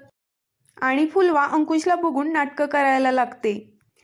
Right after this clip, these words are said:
"आला आला अंकुश आला, मी तुमच्या पाया पडते पण मला वाचवा.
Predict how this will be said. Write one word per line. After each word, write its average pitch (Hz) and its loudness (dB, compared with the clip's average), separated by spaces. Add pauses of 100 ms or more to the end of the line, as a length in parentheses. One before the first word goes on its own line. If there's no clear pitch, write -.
(200)
"आला 277 0
आला 330 2
अंकुश 294 -2
आला, 302 0
मी 277 0
तुमच्या 330 -2
पाया 320 0
पडते 359 -2
पण 285 -4
मला 294 -2
वाचवा. 254 -2